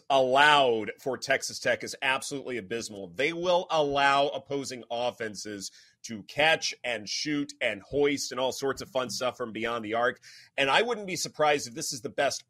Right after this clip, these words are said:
offensive performance that we have seen from Houston all season long. So even if it's not a great shooting performance, I do see them getting additional possessions where maybe they kick it out a good bit more.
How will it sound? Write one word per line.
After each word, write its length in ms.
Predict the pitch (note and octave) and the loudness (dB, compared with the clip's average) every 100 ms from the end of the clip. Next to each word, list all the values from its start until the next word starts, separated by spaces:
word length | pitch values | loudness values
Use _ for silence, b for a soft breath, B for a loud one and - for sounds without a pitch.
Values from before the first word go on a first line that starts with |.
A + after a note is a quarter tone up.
| C3+ | -2
offensive 680 | D3 F3+ - D#3+ - C#3 | 0 0 -2 -4 -2 -6
performance 540 | - A#2+ C3 C3 B2+ - | -6 -8 0 0 0 -2
that 180 | B2 A#2 | -4 -4
we 140 | C#3+ | -2
have 140 | D#3+ B2+ | -2 -2
seen 380 | - D3 C#3+ | -6 -6 -6
from 240 | - C3 G#2 | -6 -8 -10
Houston 560 | - D#3+ D3+ - C#3+ - b b - | -12 -10 -8 -4 -6 -6 b b 0
all 540 | C3+ D3+ E3 F3 F3 - | 6 6 8 6 2 -2
season 680 | - - D3 C#3+ C#3 C#3+ D3 - | -6 -4 -2 -2 0 -2 -4 -6
long. 500 | A#2 B2 A2+ F2+ E2+ | -2 0 0 -4 -10
So 280 | - C3 - | -6 -6 -6
even 260 | A3+ D4 D4 | -8 -4 -4
if 60 | B3 | -4
it's 120 | - | -2
not 140 | F#3+ | -2
a 40 | D#3 | -2
great 320 | B2+ D#3+ C#3+ | -2 -4 -2
shooting 440 | - D3+ E3 G3 | -4 -4 -6 -6
performance, 600 | G3 G3 G3+ G3+ G#3 - B B B - | -8 -6 -2 0 -2 -6 B B B 2
I 100 | D3+ | 2
do 320 | B2 F3 A3 | 2 -6 -4
see 160 | - G#3+ | -4 -4
them 200 | F#3+ E3 | -6 -4
getting 280 | F3 E3+ | -2 -2
additional 400 | D3 D3+ C#3+ D#3 | -2 -4 -4 -4
possessions 680 | C#3+ A#2 C3+ D3 - D3 C3 | -6 -4 2 2 2 -4 -4
where 80 | A#2+ | -8
maybe 200 | B2+ B2+ | -6 -4
they 100 | G#2+ | -6
kick 260 | - D3 | -2 -2
it 60 | A#2 | 0
out 220 | G#2+ C#3+ | 2 2
a 60 | D#3 | 2
good 180 | F3+ F3 | -4 -4
bit 140 | F3+ F3 | -6 -4
more. 300 | F#3 F#3+ | 2 2